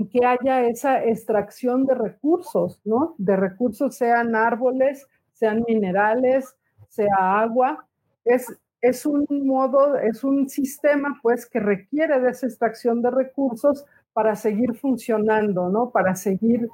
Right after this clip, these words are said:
eh, circulando el capital. Entonces, tenemos que hacer un alto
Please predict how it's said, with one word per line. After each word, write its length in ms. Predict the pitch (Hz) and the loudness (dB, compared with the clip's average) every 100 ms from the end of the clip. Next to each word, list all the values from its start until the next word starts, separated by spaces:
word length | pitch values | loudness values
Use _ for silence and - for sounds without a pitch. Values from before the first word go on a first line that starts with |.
| _ _ _ | _ _ _
eh, 180 | 214 202 | 0 0
circulando 720 | - 233 185 220 214 220 226 | 0 -4 -2 -2 0 2 0
el 80 | 220 | 0
capital. 460 | 208 214 185 233 | -2 -2 0 2
Entonces, 520 | 233 226 285 254 285 - | 2 0 -2 -2 -4 -2
tenemos 480 | 247 254 302 349 - | 0 0 0 -2 -2
que 100 | 277 | -4
hacer 300 | 277 294 285 | 0 0 0
un 220 | 285 277 | 0 0
alto 600 | 269 240 - - 262 | 0 -2 -2 -2 -2